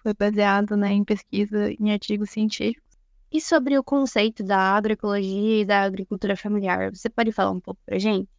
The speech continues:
Speaker 1: Bom, a agroecologia e a agricultura familiar, elas não são,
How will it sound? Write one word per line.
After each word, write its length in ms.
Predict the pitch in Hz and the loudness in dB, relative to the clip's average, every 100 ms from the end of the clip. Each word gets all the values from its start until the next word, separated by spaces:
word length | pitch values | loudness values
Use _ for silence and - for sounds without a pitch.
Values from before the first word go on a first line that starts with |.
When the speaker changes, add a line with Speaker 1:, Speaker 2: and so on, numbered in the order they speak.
| _ _ _ _ | _ _ _ _
Speaker 1:
Bom, 280 | 302 262 220 - _ | 0 2 2 -4 _
a 160 | 240 247 | -2 0
agroecologia 800 | 311 349 - 247 220 208 233 240 | 0 0 0 2 2 2 2 2
e 40 | |
a 20 | |
agricultura 520 | 220 220 220 214 220 | 2 2 2 0 0
familiar, 520 | 214 214 208 214 233 247 | 0 2 2 4 4 4
elas 260 | 233 233 | 2 2
não 260 | 240 240 277 | 2 2 0
são, 520 | - 240 226 254 269 | -4 -2 0 2 0